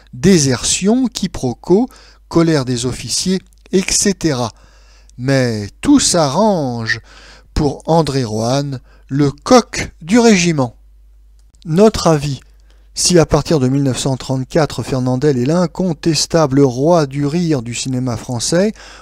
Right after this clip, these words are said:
au début des années trente, les grandes vedettes comiques ont pour nom Milton, qui vient de l'opérette, Bach, qui vient du café-concert,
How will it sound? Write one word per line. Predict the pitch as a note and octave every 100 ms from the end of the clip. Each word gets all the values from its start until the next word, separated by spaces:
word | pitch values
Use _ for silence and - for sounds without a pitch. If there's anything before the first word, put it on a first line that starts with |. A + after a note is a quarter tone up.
| -
au | F#3+
début | F#3 F#3 E3+
des | D3+ C#3
années | C#3+ C#3
trente, | C3 - D3 C#3 B2 - A2+ - - - - -
les | - C3+ C#3
grandes | B2+ C#3 F#3 F3+
vedettes | C#3+ D3 D#3+ D#3+ D3 -
comiques | - D3+ D#3+ D#3+ - - - G#2+ - - -
ont | C3+
pour | - C#3 A#2+
nom | A#2+ D3 A3 - - - - -
Milton, | C3 D3+ C3+ - G#3 C#4
qui | - B2
vient | B2 A#2+
de | A#2+
l'opérette, | A2+ B2 A#2+ C#3 F#3 - E3 - - -
Bach, | A#2+ C#3 F#3+ - - -
qui | -
vient | A#2 B2+
du | A#2+
café-concert, | A#2 B2+ A2 B2 - G#2+ - B2 C#3+ F#3+